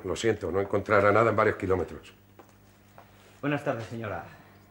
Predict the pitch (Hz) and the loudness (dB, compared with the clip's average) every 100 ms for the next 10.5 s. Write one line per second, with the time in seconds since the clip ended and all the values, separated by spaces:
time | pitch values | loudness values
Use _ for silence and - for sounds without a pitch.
0 | - - - - - 117 120 123 120 113 | -20 -20 -20 -20 -14 -8 -4 -4 -4 -6
1 | 107 110 113 107 98 101 98 147 131 - | -6 -6 -6 -6 -10 -12 -4 0 0 0
2 | 110 110 147 147 156 165 120 101 - - | -10 -10 -2 0 0 0 -4 -6 -10 -16
3 | - - - _ - 104 113 - 104 117 | -20 -20 -20 _ -12 -6 -6 -6 -6 -4
4 | 107 131 117 123 117 110 98 - - 104 | -4 -4 -2 -2 -4 -6 -8 -10 -16 -10
5 | 120 110 - 135 117 135 - - - - | -8 -8 -2 0 0 -2 -6 -20 -20 -20
6 | - - 120 107 120 104 135 95 - - | -20 -6 -2 0 0 2 0 0 -6 -20
7 | - - - - - - _ - - 127 | -20 -20 -20 -20 -20 -20 _ -18 -6 0
8 | 120 120 127 135 123 131 127 - - 87 | 2 2 4 2 4 4 4 0 -2 0
9 | 73 - 69 64 60 - 104 104 95 95 | 0 -4 -12 -12 -14 -8 -2 4 4 4
10 | 95 85 98 73 64 | 2 0 -2 -4 -6